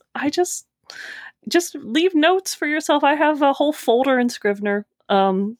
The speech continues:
that's just editing notes of things I wanna go back in and change.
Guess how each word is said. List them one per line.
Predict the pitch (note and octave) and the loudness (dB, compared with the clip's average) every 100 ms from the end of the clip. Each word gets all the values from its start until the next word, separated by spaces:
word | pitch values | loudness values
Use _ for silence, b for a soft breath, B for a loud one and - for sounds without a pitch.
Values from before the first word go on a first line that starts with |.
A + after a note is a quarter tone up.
| _ - | _ -2
that's | G3+ - | -2 -2
just | - D4 D4+ - - | -2 -2 -2 -8 0
editing | G3 F#3 F3+ | 2 2 2
notes | F3+ E3+ F3 - | 0 -2 -2 -4
of | F#3 | -4
things | - F#3 F#3+ | -2 -2 0
I | |
wanna | F#3 F3+ | 0 0
go | F3 F3+ | 0 2
back | F3 F3 F#3 | 2 2 0
in | F3 | -2
and | E3+ F3 | -2 -4
change. | G3 F3 E3+ F3+ - | -2 0 0 -4 -8